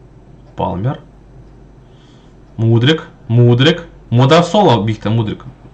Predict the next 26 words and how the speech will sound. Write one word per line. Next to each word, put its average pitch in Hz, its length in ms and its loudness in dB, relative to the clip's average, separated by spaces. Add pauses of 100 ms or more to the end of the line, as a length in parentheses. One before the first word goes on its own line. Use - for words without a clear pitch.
(160)
Соло 127 260 0
вже 123 120 0
не 120 100 0
можна 101 200 -2
бігти. 104 240 -12 (340)
А - 40 -20
тепер 143 200 0
можна. 110 320 -2 (2250)
Мудрик 120 280 0
непогано 120 440 0
зараз 98 240 -2
зробив. 95 340 -6 (2500)
Енсо, 135 320 2
що 131 160 -4
зробить 139 260 0
Енсо? 139 320 0
І, 139 480 2 (420)
ех, 180 280 4
ще 165 120 0
би 156 100 0
був 151 240 -2
четвертий 160 320 0
гол. 143 260 0
Непогана 160 600 4
атака. 139 360 0
роз-, 131 200 2